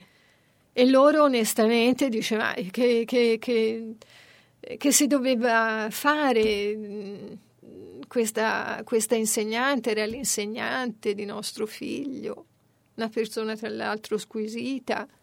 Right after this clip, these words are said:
Cioè, mm, a volte ti trovi in delle situazioni limite come, eh, quell'altro genitore che una coppia di gemelli,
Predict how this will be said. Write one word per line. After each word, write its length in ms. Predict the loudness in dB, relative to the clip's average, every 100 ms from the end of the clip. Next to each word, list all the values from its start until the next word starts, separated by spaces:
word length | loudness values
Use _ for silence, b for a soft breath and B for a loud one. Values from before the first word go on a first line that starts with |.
| b b b b b
Cioè, 300 | 2 4 2
mm, 260 | -2 -4 -6 -4
a 100 | 0
volte 480 | 2 2 4 2 2
ti 140 | 0
trovi 380 | 2 4 4 2
in 60 | 2
delle 240 | 2 2
situazioni 760 | 0 2 2 2 2 2 2
limite 580 | 2 2 4 2 4 2
come, 560 | 2 0 2 2 0 0 b b b b
eh, 380 | b -2 0 0
quell'altro 520 | 2 4 6 6 4 2
genitore 920 | 2 2 0 2 4 4 8 8 8
che 540 | 6 6 6 4 0
una 160 | -2 -2
coppia 380 | 4 4 6 2
di 120 | 2
gemelli, 800 | 2 2 4 4 2 0 -6 -8